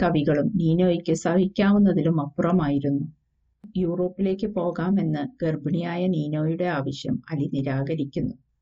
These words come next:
അവസാനം, "ഇവിടെ ജീവിച്ചാൽ ഞാൻ നിന്നെ വെറുക്കുമെന്ന്" ദുഃഖം നിഴലിക്കുന്ന കണ്ണുകളോടെ അവൾ പറഞ്ഞപ്പോൾ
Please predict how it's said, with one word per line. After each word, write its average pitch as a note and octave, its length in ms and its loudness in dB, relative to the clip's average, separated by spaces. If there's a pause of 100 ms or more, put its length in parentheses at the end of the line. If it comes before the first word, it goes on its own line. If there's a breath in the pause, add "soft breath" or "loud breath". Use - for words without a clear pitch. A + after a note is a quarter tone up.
(320)
അവസാനം, G3 600 4 (400)
"ഇവിടെ A#3 320 4
ജീവിച്ചാൽ G3+ 540 4
ഞാൻ F#3 320 6
നിന്നെ A#3 220 8
വെറുക്കുമെന്ന്" F#3+ 920 4
ദുഃഖം D#3+ 340 2
നിഴലിക്കുന്ന G3 720 6
കണ്ണുകളോടെ F#3+ 600 4
അവൾ F#3 360 4
പറഞ്ഞപ്പോൾ E3 600 0